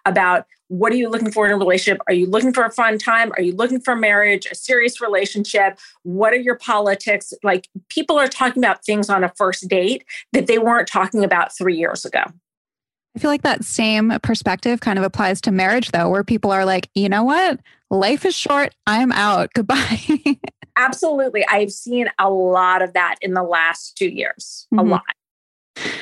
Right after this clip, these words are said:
Speaker 2: How do you think, like, online dating is affecting just kind of modern dating in general now? Because I, I've been married for, I don't even,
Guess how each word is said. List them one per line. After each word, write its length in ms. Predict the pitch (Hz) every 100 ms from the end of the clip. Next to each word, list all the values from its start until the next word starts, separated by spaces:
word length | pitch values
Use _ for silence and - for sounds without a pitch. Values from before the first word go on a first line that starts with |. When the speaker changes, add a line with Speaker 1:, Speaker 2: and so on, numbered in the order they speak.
| - _ _ _
Speaker 2:
How 60 | 330
do 40 |
you 200 | 370 330 -
think, 400 | - 226 214 - - - -
like, 200 | 202 - -
online 480 | 196 202 196 190 185
dating 460 | 175 170 185 196
is 180 | 185 190
affecting 1080 | 185 - - 180 - 196 185 185 185 190 - _ _
just 180 | 202 190
kind 160 | 196
of 80 | 185
modern 360 | 190 180 180 180
dating 380 | 180 175 175 -
in 260 | 180 175
general 340 | 175 175 175 170
now? 220 | 127 127
Because 460 | 196 202 190 180 -
I, 480 | 180 202 220 233 220
I've 160 | - 190
been 140 | 233
married 320 | 185 185 190 180
for, 640 | - 185 175 175 175 185 - _ _ _ _ _ - -
I 60 |
don't 160 | 170 160
even, 340 | 156 - 254